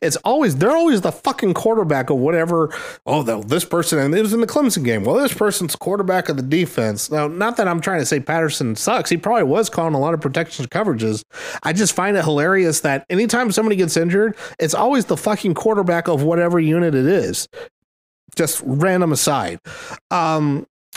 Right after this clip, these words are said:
but despite all that, this team still got damn near three hundred rushing yards. And one of those was a ninety-four yard run by Chris Tyree, who finally, eh, you could see it last week. And the reason why I made the prediction was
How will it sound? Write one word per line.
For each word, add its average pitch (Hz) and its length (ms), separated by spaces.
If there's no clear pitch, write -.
but 165 640
despite 220 340
all 208 140
that, 147 340
this 151 180
team 165 380
still 196 240
got 170 180
damn 151 200
near 131 120
three 147 240
hundred 135 300
rushing 113 300
yards. - 400
And 123 200
one 269 140
of 285 80
those 175 300
was 131 180
a 123 60
ninety-four 196 1080
yard 180 460
run 131 460
by 123 120
Chris 196 300
Tyree, 160 420
who 143 120
finally, 151 560
eh, 143 200
you 156 200
could 143 180
see 214 220
it 240 120
last 170 360
week. 147 180
And 127 100
the 123 60
reason 196 320
why 175 220
I - 20
made 151 220
the 143 80
prediction 131 460
was 117 280